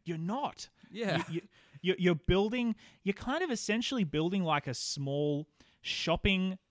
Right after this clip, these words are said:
Speaker 1: area slash housing development slash multi-purpose university-style campus slash park. Like, it's, it's a very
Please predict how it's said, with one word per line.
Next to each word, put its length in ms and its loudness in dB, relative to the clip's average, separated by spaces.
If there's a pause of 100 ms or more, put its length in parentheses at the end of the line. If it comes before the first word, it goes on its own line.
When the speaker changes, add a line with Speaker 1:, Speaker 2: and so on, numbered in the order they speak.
(260)
Speaker 1:
area 680 2 (340)
slash 920 0 (360)
housing 680 2
development 1000 0 (180)
slash 840 -2 (480)
multi-purpose 1120 0
university-style 1160 -2
campus 480 -6
slash 400 -8 (100)
park. 640 -4 (340)
Like, 200 -4
it's, 300 -8 (440)
it's 160 2
a 80 6
very 720 2